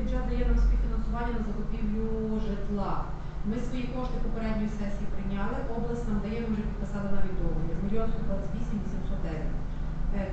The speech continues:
ця сума тепер, е, в нас ще є субвенція теж на соціальний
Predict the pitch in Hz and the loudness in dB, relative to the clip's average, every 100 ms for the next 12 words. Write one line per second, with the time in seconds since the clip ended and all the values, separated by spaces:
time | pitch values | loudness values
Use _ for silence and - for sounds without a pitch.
0 | - - 214 196 175 - - 214 220 226 | -4 -2 0 0 0 0 0 0 0 0
1 | 240 285 302 - 208 - 233 247 254 - | 0 -2 -2 0 0 0 0 0 0 0
2 | - - - 202 190 196 208 214 - - | 0 0 0 0 2 4 2 2 0 -2
3 | - - 226 214 226 226 - - 196 220 | -4 -4 -2 -2 -2 -4 -4 -2 -2 0
4 | 202 190 190 - - - - 220 220 202 | -2 -4 -4 -6 -6 -6 -6 -4 -4 -4
5 | - - 208 196 190 190 | -2 -2 -2 -2 -2 -4